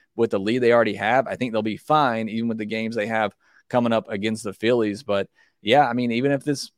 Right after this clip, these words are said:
this lead is where it is right now, when they start those games against the Phillies in September, um, you know, it's gonna be a little, a little tough, but that could be a good thing for the Braves at that time where, you know, they've kinda maybe been coasting a little bit, li-, bit here lately.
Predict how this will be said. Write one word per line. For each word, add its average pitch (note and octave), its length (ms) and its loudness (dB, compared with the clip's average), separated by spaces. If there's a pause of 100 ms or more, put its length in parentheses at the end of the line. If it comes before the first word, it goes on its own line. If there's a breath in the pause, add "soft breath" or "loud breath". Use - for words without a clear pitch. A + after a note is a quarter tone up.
(180)
this A#2+ 240 -2
lead B2 240 4
is B2 220 2
where A#2+ 240 4
it A#2 80 0
is C3 220 2
right C#3+ 180 4
now, C#3+ 220 -2
when B2+ 160 -2
they G#2+ 100 -2
start G#2 340 -4
those C3 220 0
games B2+ 300 -4
against B2 280 -4
the C3 80 -8
Phillies C3+ 380 0
in C3 80 -4
September, D3 640 2 (420)
um, E3+ 300 -4
you F3+ 160 -4
know, G3 180 -8
it's - 180 -10
gonna C#3 220 2
be D#3+ 140 4
a D3+ 60 8
little, D#3 360 4 (200)
a - 60 -10
little D3+ 200 4
tough, D3+ 260 4
but B2 160 0
that E3 180 0 (120)
could A3+ 140 6
be C#4 120 2
a A3+ 60 4
good D3+ 260 4
thing A2 240 -6 (120)
for C3 140 2
the B2+ 80 2
Braves A#2+ 540 2
at B2 160 -2
that C#3+ 240 2
time D#3 320 0
where, C3 100 -2
you A#2 80 -2
know, A#2+ 120 0
they've A#2 180 0
kinda A#2+ 240 -2
maybe C3 180 2
been B2+ 180 -2
coasting D3+ 440 0
a - 20 0
little E3 220 4
bit, D3+ 160 -6 (100)
li-, C3+ 180 -4
bit D3 160 2
here E3 140 2
lately. F3 480 4